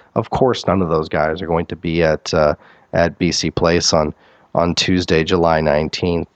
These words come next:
Uh, and I'm, I'm very curious to see. I don't even know. I don't think that match is on television, actually. As of right now, it doesn't appear to be on television.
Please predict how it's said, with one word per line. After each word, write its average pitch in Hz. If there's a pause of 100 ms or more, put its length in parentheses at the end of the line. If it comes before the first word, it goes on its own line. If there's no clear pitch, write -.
Uh, 78
and 92
I'm, 95
I'm 101
very 294
curious -
to 165
see. 127
I -
don't 381
even 156
know. 127
I 127
don't 370
think 403
that 370
match 196
is 143
on 123
television, 117
actually. - (560)
As 110
of 95
right 92
now, 95
it 85 (140)
doesn't 90
appear 85
to 82
be 85
on 80
television. 82